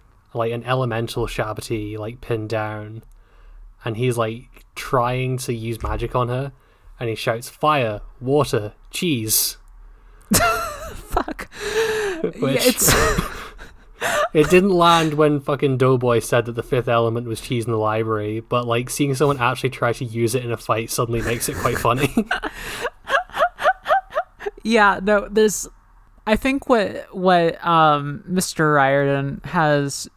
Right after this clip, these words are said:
Speaker 2: uh, has figured out in this book is the, the effectiveness of timing. <laughs>
Speaker 1: Yeah.
Speaker 2: Uh,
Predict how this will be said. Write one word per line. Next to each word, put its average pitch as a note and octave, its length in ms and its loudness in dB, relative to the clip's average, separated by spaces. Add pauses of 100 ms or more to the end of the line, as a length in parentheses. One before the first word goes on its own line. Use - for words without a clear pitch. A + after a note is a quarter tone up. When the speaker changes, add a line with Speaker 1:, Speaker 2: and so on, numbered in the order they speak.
(160)
Speaker 2:
uh, D3 460 0 (340)
has E3+ 320 -2
figured E3+ 340 2
out C#3+ 220 6
in D3+ 120 0
this D3 180 -2
book C#3 320 2
is C#3+ 340 -4
the, C#3 260 0
the C#3+ 180 -2
effectiveness E3 520 0
of C#3 120 0
timing. F3 560 0
<laughs> - 40 -14 (720)
Speaker 1:
Yeah. A2+ 380 2 (1040)
Speaker 2:
Uh, F3 60 -6